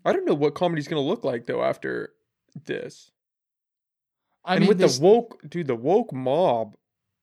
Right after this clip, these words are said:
Speaker 1: if it went away, it's definitely back with a frickin' vengeance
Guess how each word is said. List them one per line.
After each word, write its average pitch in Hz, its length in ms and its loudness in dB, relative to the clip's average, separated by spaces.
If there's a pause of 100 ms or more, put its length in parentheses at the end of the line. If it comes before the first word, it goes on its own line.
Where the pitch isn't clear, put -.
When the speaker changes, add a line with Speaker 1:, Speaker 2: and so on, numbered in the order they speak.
(140)
Speaker 1:
if 143 220 -2
it 190 120 0
went 143 260 -4
away, 151 440 2
it's 135 240 -4
definitely 120 920 -4 (600)
back - 520 -10 (360)
with 135 140 -4
a 113 40 -8
frickin' 113 600 -8 (100)
vengeance 117 1000 -6